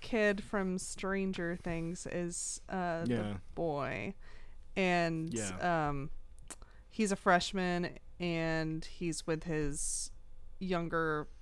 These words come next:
Speaker 1: foster sister, who I think is in
Speaker 2: Right.
Speaker 1: middle school or elementary school.
Speaker 2: Right.
Speaker 1: And
Speaker 2: She's
Speaker 1: yeah.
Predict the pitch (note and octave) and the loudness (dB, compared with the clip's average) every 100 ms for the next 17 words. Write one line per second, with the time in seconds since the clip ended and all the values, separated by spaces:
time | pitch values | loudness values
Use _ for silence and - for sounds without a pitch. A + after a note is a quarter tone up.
0 | - - - E3 D#3+ - E3 E3+ - D#3+ | -16 -14 0 2 2 0 -6 -4 0 2
1 | D#3 D#3+ D3 C#3+ - D#3 D3+ D3+ - - | 2 0 -2 -2 -2 -2 -4 -6 -8 -4
2 | E3+ D#3+ D#3 D3 D3 D3+ D#3 E3 A3 - | -2 0 0 0 -2 -2 -2 0 0 -2
3 | D4+ F#4 G4+ F4+ F4+ F4+ F4+ - F4 F4 | -4 -2 -2 -2 -2 -4 -6 -6 -6 -4
4 | F4+ F4 - - - - - - - - | -4 -4 -8 -10 -12 -12 -14 -16 -16 -18
5 | - - - - - - - A2+ G#2+ F#3 | -20 -20 -20 -20 -20 -18 -6 -2 2 2
6 | F3 E3+ E3+ D#3+ D#3+ F3+ - B2+ A2+ - | 4 2 2 0 -4 -6 -2 0 0 -4
7 | - - - - - - F#3+ - | -14 -12 -12 -12 -12 -4 -2 -2